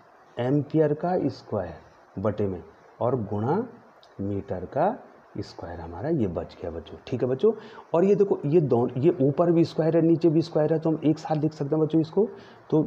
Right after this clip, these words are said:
कितना हो गया, म्यू ज़ीरो एप्सिलॉन ज़ीरो बराबर, ये नीचे चला जाएगा बच्चों, ये देखो ध्यान दीजिए, ये सात नीचे चला जाएगा, तो नौ सात कितना हो जाएगा, सोलह हो जाएगा। नौ गुणा के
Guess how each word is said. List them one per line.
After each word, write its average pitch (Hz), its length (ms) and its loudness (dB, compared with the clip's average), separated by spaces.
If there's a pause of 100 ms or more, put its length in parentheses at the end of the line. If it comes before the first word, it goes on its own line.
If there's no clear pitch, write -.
(120)
कितना 156 260 2
हो 156 140 2
गया, 190 240 2 (460)
म्यू 143 460 4
ज़ीरो 165 440 2 (460)
एप्सिलॉन 131 600 -2
ज़ीरो 95 240 -4 (160)
बराबर, 101 560 0 (380)
ये 139 140 4
नीचे 151 320 4
चला 175 220 2
जाएगा 175 280 2
बच्चों, 170 300 -2
ये 160 160 2
देखो 165 260 2 (200)
ध्यान 113 220 -2
दीजिए, 165 220 2
ये 180 80 6
सात 156 400 -4
नीचे 156 240 0
चला 165 180 4
जाएगा, 165 200 4
तो 156 120 0
नौ 151 180 4
सात 165 260 -6
कितना 175 200 2
हो 170 60 4
जाएगा, 180 200 4
सोलह 175 280 2
हो 175 100 4
जाएगा। 190 300 2 (500)
नौ 143 360 2
गुणा 131 260 0
के 123 160 -4